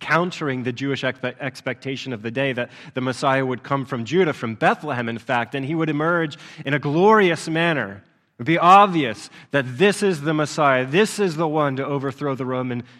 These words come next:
Empire. But Jesus came from Nazareth,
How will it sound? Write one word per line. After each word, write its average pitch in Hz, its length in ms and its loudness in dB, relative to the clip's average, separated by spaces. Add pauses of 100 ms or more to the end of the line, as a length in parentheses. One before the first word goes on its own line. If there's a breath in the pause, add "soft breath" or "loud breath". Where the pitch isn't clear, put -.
(140)
Empire. 123 600 -4 (3500)
But 107 180 -8
Jesus 104 280 -12
came 101 200 -10
from 98 180 -12
Nazareth, 104 760 -6